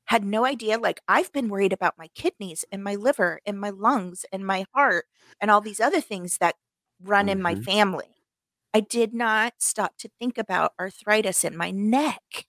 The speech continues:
Speaker 2: Yeah.
Speaker 1: Like, it never, and she goes, "Oh, yeah, I have it bad, have for years." And I was like, "What?" And she was like, "Absolutely." She was like, "It's also in my fingers and my toes."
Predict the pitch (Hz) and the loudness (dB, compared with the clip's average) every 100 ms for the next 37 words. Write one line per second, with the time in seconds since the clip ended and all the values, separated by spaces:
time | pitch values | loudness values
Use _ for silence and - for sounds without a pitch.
0 | _ - - - _ _ _ _ _ _ | _ -20 -20 -20 _ _ _ _ _ _
1 | 240 240 226 247 233 247 - 247 233 - | 2 2 0 0 0 -2 -2 -6 -8 -8
2 | 359 453 220 240 233 _ _ _ _ - | 0 2 4 2 -2 _ _ _ _ -4
3 | 196 254 175 190 - 208 311 - 180 220 | -2 0 0 -2 -2 0 0 -2 -2 -2
4 | - 233 233 320 - - - _ - 220 | 0 -2 -2 -6 -10 -20 -20 _ -2 0
5 | 208 196 185 - 175 247 539 - _ _ | 0 0 -2 -2 0 2 2 -2 _ _
6 | _ _ _ _ _ _ - 240 - 247 | _ _ _ _ _ _ -4 0 0 0
7 | 233 233 226 311 - 320 311 539 160 160 | 2 0 0 -2 0 0 2 2 0 -4
8 | - _ _ - - 240 233 220 226 240 | -8 _ _ -6 -2 2 2 2 0 0
9 | 247 285 233 220 - 190 202 214 202 202 | 2 2 2 -2 -4 -6 -2 -2 0 -2
10 | - 175 151 208 - | -2 0 0 0 -4